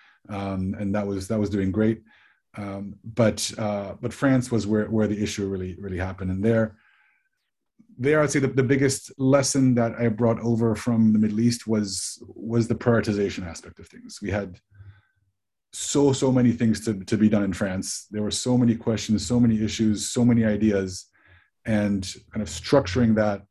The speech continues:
and, um, and putting in place a system and a process to, uh, to decide what's gonna happen first and what are we not gonna do and how are we gonna follow up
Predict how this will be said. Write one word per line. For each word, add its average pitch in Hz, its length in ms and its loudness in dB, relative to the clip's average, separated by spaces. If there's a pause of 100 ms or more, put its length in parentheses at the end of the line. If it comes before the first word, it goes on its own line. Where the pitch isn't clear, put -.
(140)
and, 98 500 -6 (760)
um, 92 560 -8 (260)
and 92 480 -8 (300)
putting 123 240 2
in 113 120 4
place 113 300 -2
a 98 60 -6
system 110 400 -2
and 107 80 2
a 101 40 0
process 107 520 -2
to, 101 500 0 (760)
uh, 85 280 -10 (680)
to 113 140 0
decide 113 380 4
what's 120 240 2
gonna 117 200 4
happen 107 300 0
first 113 340 2
and 104 120 0
what 107 100 2
are 107 80 2
we 104 100 0
not 113 240 2
gonna 107 160 4
do 101 220 2
and 98 80 0
how 113 160 0
are - 20 2
we 110 60 2
gonna 104 160 -2
follow 117 460 2
up 107 180 0